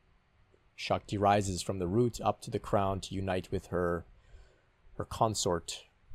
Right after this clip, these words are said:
her counterpart, Shiva. It's interesting that there's many, many statues of Shiva, but for some reason there's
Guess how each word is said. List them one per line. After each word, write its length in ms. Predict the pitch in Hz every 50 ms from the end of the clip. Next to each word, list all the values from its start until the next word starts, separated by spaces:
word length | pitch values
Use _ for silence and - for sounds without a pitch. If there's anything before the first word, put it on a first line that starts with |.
| - - - -
her 120 | - - -
counterpart, 720 | - - - 110 104 - 98 - - 95 90 90 - -
Shiva. 500 | - - - - 98 80 87 78 82 - - - - - - - - - - - - - - - - - - - - - - - - - - _ - - - - - - - _ -
It's 100 | - 156
interesting 360 | 160 175 165 - 180 175 151
that 120 | 135 123
there's 220 | 117 123 117 101 101
many, 380 | 117 117 135 139 147 156 156
many 200 | 139 135 131 135
statues 460 | - - - - 147 147 - 139 120 123
of 100 | 98 -
Shiva, 400 | - - 131 131 120 107 98 92
but 280 | 85 95 92 90 -
for 120 | - - 92
some 280 | - - - 220 -
reason 300 | 139 135 147 131 127 110
there's 160 | 98 90 87